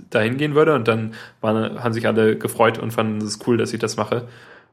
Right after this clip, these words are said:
und haben dann gefra-, gesagt, dass ich sagen soll, wenn das nächste Mal einer ist. Und darum habe ich es jetzt in der Facebook-Gruppe gesagt und dann sagten ein paar Leute, dass sie wohl kommen würden.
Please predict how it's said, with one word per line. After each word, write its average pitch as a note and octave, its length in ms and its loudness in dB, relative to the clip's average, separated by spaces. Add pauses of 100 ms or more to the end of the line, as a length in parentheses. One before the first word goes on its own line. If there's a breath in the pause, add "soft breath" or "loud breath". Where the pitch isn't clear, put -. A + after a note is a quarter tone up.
und A2+ 100 -2
haben A2 140 0
dann A2 180 2
gefra-, A#2 400 0
gesagt, A#2 320 2
dass B2 140 0
ich A#2 100 2
sagen B2 220 4
soll, A2+ 200 4
wenn A2+ 100 2
das A2 120 0
nächste C#3 200 2
Mal A2 80 2
einer G#2+ 180 0
ist. A2 100 -4
Und A#2 120 -4
darum G#2+ 120 0
habe A2 100 0
ich A2 60 -2
es - 60 -4
jetzt A2+ 160 -2
in G#2+ 60 -2
der G#2+ 100 -2
Facebook-Gruppe A#2 520 -2
gesagt G#2+ 360 2
und A2 160 -8
dann G#2 120 0
sagten G#2 260 2
ein A2 100 -2
paar A2+ 140 0
Leute, A#2 200 2
dass A#2+ 140 2
sie C3 180 0
wohl C3+ 140 2
kommen A#2 260 0
würden. A2+ 280 -6